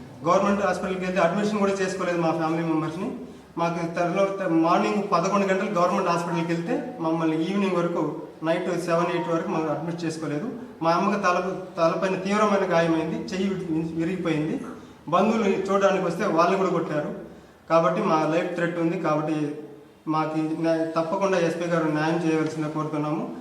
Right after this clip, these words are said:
ఇలా ఇదేలాగా గవర్నమెంట్ హాస్పిటల్లో మా అమ్మని నెక్స్ట్ డే జాయిన్ చేసుకున్నారు. రిక్వెస్ట్ చేసినా మా, మా, మమ్మల్ని పట్టించుకోకుండా నెక్స్ట్ డే మమ్మల్ని జాయిన్ చేసుకున్నారు. ఇలాగ పదే పదే పదే మమ్మల్ని చేస్తున్నారు. వాళ్ళపైన already ఎఫ్ఐఆర్, ఎఫ్ఐఆర్, ఆ, ట్వంటీ ట్వంటీ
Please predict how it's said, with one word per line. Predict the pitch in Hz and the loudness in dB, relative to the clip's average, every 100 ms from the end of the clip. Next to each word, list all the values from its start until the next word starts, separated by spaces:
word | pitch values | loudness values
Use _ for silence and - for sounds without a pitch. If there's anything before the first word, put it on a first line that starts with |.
| - - | -12 -6
ఇలా | 170 185 | -2 0
ఇదేలాగా | 175 196 202 185 180 214 170 | 0 0 2 4 4 2 4
గవర్నమెంట్ | 202 214 208 | 4 4 2
హాస్పిటల్లో | 170 - 175 220 | 0 0 -4 0
మా | 190 | 2
అమ్మని | 175 196 180 | 2 2 0
నెక్స్ట్ | 160 - 226 | 0 0 0
డే | 208 - | 0 2
జాయిన్ | 165 160 | 2 2
చేసుకున్నారు. | 147 - 147 139 143 - 160 | 0 -2 -4 -6 -8 -8 -6
రిక్వెస్ట్ | 160 - - 165 | -4 -2 -2 -2
చేసినా | 165 180 185 190 | -4 -2 -2 -2
మా, | 165 160 | -4 -2
మా, | 156 147 | -2 0
మమ్మల్ని | 147 147 147 | 0 -2 -4
పట్టించుకోకుండా | 165 165 - 165 165 - | -6 -8 -4 -4 -2 -2
నెక్స్ట్ | 160 156 170 | -4 -4 -6
డే | |
మమ్మల్ని | 175 160 156 147 143 | -4 -2 -2 -2 -4
జాయిన్ | 147 147 147 | -2 0 -2
చేసుకున్నారు. | 147 151 147 165 214 - - - - - - | -6 -8 -10 -10 -12 -16 -20 -20 -20 -18 -6
ఇలాగ | 160 156 160 | -2 0 0
పదే | 165 170 196 | 0 0 0
పదే | 185 175 185 | 0 -2 -2
పదే | 175 175 170 - - - - | -2 -2 -2 -4 -10 -12 -4
మమ్మల్ని | 160 160 156 | 0 0 0
చేస్తున్నారు. | 165 160 160 170 | -2 0 0 2
వాళ్ళపైన | 185 165 175 180 | 2 2 2 2
already | 165 160 175 | 4 2 2
ఎఫ్ఐఆర్, | 190 165 - 175 170 165 - - - - - 165 | 2 2 2 2 4 2 0 -6 -10 -16 -12 -6
ఎఫ్ఐఆర్, | 165 190 185 175 165 170 - | -2 2 2 2 2 0 -2
ఆ, | 175 156 160 160 | 0 0 -2 -6
ట్వంటీ | 165 175 175 | -4 -4 -2
ట్వంటీ | 175 175 170 170 160 165 | -2 -2 -2 0 0 -2